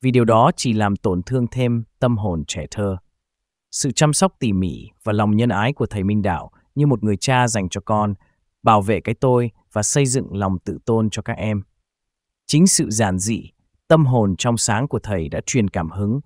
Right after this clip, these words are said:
và được nhiều người tôn kính. Người dân Việt Nam, với truyền thống mộ Phật, luôn kính trọng những vị thầy như thầy Minh Đạo, Minh Tuệ, những người sống đời giản dị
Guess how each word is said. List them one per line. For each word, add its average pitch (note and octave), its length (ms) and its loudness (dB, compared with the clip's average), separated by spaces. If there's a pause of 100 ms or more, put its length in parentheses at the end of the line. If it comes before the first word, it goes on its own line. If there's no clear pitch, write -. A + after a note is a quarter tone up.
(300)
và A#2 100 0
được G#2+ 180 -2
nhiều G2+ 180 2
người F#2+ 180 -2
tôn G2 240 -2
kính. G2+ 300 -4 (840)
Người B2 140 2
dân D#3 200 6
Việt B2 200 0
Nam, G#2 280 0 (380)
với B2 120 2
truyền C#3 200 0
thống A#2+ 240 0
mộ D3 140 0
Phật, - 260 -6 (440)
luôn F#3 240 4
kính D#3 260 2
trọng D3+ 320 0
những A#2 220 -2
vị D3+ 200 -4
thầy E2 340 -4 (240)
như B2+ 160 0
thầy A2+ 200 0
Minh A2 200 2
Đạo, G2 360 -2 (180)
Minh B2 180 2
Tuệ, F#2 260 -2 (400)
những C#3 160 2
người D#3 140 6
sống C3 280 2
đời D#3+ 140 4
giản F2+ 240 -2
dị F#2+ 260 -6